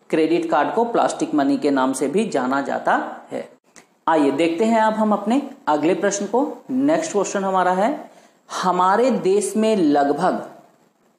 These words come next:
सभी बैंकों ने किसानों को फसल ऋण देने के लिए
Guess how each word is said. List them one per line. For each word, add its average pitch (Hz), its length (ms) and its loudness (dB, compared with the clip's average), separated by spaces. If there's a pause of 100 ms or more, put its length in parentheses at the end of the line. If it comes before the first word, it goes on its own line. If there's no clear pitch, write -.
(140)
सभी 233 520 2
बैंकों 160 400 2
ने 120 220 -2 (680)
किसानों 196 500 2
को 254 220 2
फसल 233 480 0
ऋण 214 260 2
देने 196 280 2
के 196 180 0
लिए 202 420 -2